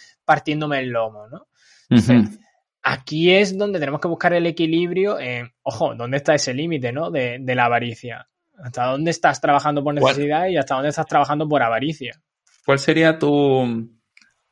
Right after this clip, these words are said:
Speaker 2: <laughs> tu sueldo, eh, perfecto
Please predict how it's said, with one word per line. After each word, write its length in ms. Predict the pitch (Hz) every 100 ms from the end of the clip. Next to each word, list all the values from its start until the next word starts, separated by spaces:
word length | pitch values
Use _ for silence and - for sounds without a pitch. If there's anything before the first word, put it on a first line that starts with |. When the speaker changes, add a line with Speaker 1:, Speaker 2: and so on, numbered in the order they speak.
| _ _ _
Speaker 2:
<laughs> 540 | - 127 120 101 - _
tu 100 | 123
sueldo, 800 | - 117 113 120 - - - _ _ _ -
eh, 180 | 123
perfecto 640 | 113 131 - 156 156 247